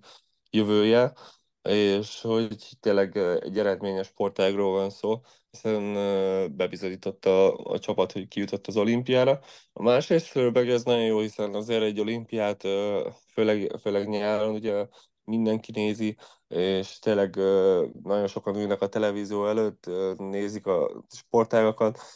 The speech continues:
és tényleg esetleg olyan embereket is bevonzhat a kézilabda itt, itt Magyarországon,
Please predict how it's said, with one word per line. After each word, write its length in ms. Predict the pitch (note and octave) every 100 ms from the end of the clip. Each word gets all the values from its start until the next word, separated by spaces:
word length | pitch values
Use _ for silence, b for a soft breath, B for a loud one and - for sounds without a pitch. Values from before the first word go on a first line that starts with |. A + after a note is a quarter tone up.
| B B _
és 340 | - G2+ G#2 -
tényleg 240 | A#2 G#2+
esetleg 360 | G#2 G#2+ A2 G#2+
olyan 220 | A2 F#2+
embereket 540 | F#2+ G2 F#2+ G2+ G2
is 140 | G#2+ G2+
bevonzhat 640 | G#2+ G#2 G#2 G#2+ - G2
a 80 | F#2+
kézilabda 720 | - G#2 G#2+ G#2+ G#2+ G#2+ G2+ D2
itt, 180 | - -
itt 160 | - -
Magyarországon, 920 | G#2 G2+ G#2+ G#2+ G2+ A2 G#2+ A2+